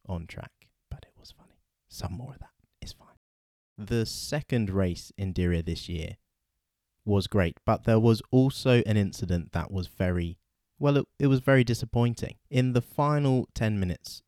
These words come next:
of the race, Alexander Sims crashed.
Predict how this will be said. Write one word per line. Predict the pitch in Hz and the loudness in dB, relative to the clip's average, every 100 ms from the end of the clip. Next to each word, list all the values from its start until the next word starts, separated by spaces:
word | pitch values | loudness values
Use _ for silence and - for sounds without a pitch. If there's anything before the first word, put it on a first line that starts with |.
| _ 95 | _ -2
of | 85 - | -2 -2
the | 78 | -8
race, | 73 67 - - _ _ _ - | -6 -10 -14 -20 _ _ _ -2
Alexander | 123 117 117 107 95 | 0 2 2 2 0
Sims | - 98 90 85 - | 0 0 0 -4 -10
crashed. | - 110 92 - - - | -8 -6 -6 -8 -18 -20